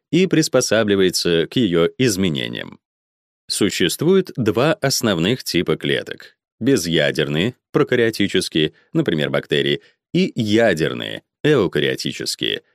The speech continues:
некоторые одноклеточные и все многоклеточные организмы.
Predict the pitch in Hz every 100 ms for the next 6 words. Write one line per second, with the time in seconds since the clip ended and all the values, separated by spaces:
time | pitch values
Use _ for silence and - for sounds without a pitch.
0 | _ 156 170 - 110 95 87 87 131 156
1 | 139 135 139 147 165 - - 85 92 -
2 | 147 117 - 80 78 - 87 78 78 64
3 | 55 50